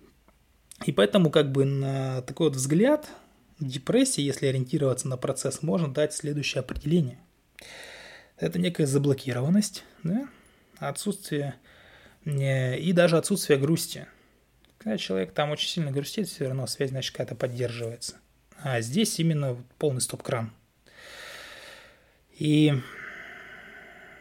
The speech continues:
сюда начинают интегрироваться какие-то глубинные психологические там концепции.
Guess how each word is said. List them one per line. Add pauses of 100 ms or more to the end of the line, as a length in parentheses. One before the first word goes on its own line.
(1120)
сюда
начинают
интегрироваться (260)
какие-то
глубинные
психологические
там
концепции.